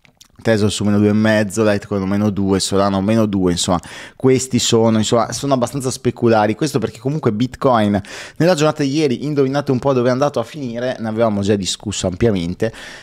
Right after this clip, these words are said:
ed è estremamente prevedibile. Cioè, io ve l'ho già detto, tutto questo movimento qui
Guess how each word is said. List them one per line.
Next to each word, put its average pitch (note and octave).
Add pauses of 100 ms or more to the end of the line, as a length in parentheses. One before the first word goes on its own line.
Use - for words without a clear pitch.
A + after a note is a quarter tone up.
(400)
ed D3+
è C#3
estremamente C3+
prevedibile. A#2
Cioè, -
io D3
ve A#2
l'ho A#2
già A#2+
detto, A#2
tutto -
questo B2+
movimento A2
qui E2+